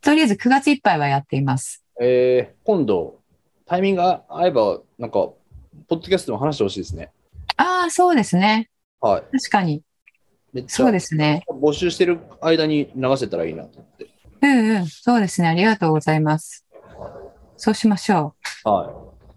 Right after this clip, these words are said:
Speaker 2: い。
Speaker 1: じゃあ、
Speaker 2: 楽しみ。
Speaker 1: 今度、はい。えー、呼んで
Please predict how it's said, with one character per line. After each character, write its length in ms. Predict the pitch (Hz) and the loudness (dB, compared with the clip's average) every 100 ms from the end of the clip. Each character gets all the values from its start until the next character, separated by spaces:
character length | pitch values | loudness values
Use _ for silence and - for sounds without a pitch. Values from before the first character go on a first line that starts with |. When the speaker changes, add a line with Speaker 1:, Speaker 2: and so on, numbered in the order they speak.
| - - | -20 -2
Speaker 2:
い。 40 | |
Speaker 1:
じ 60 | 196 | 0
ゃ 40 | |
あ、 20 | |
Speaker 2:
楽 40 | 180 | 0
し 20 | |
み。 20 | 226 | 0
Speaker 1:
今 160 | 214 | 2
度、 240 | 160 139 139 - _ - - _ | 2 0 -4 -16 _ -20 -20 _
は 200 | - 190 151 | -2 0 0
い。 140 | 143 _ | -4 _
え 560 | 170 156 139 147 147 - | -6 -2 0 0 -2 -4
ー、 320 | 165 175 165 | -4 0 2
呼 80 | 175 | 2
ん 40 | |
で 360 | 175 165 156 143 | 2 2 2 -2